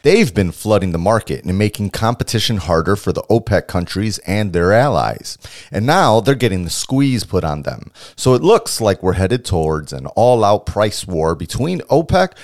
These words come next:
Russia, and other states, which is why oil prices dropped some twenty-five percent overnight. And the market has responded with a wild day of sell-offs,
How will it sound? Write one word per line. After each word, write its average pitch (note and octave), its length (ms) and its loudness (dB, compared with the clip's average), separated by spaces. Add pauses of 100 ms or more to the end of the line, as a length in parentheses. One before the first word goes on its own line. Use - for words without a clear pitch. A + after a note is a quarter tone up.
(160)
Russia, C3+ 540 2
and F2+ 180 -2
other G#2 260 -2
states, F#2 520 -2 (180)
which - 240 -4
is F2 120 -6
why F2 320 2
oil D3 320 4
prices E2 640 -2
dropped F2 380 -2
some E2 200 -4 (140)
twenty-five B2+ 800 0
percent - 580 -2
overnight. E2 540 -2 (380)
And A2 120 0
the G#2+ 60 2
market A#2 460 2
has G2+ 200 0
responded G#2+ 600 -2
with G2+ 140 -2
a G2 60 0
wild A#2 800 0
day A2+ 220 2
of F2 120 -4
sell-offs, E2 640 0